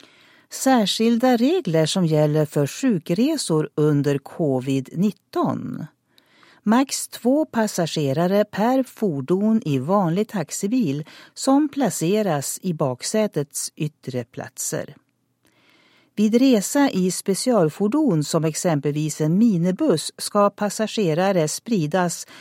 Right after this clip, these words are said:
så att det är cirka en meters avstånd mellan resenärerna. Inga passagerare i framsätet förutom resenärer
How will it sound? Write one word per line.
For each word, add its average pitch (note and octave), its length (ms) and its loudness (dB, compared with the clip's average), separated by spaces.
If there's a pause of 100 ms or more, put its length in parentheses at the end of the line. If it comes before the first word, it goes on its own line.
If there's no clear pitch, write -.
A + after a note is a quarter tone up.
(180)
så - 160 -4
att D3+ 180 0
det D#3 80 -2
är D3+ 60 -2
cirka D#3+ 380 -2
en C4 460 4
meters F#3+ 460 0
avstånd D#3 760 0
mellan F#3 600 0
resenärerna. C#3 1040 -4 (840)
Inga B3+ 420 6
passagerare D#3 840 0
i C3+ 100 -2
framsätet C#3+ 840 -4
förutom D#3 560 -2
resenärer G3 720 2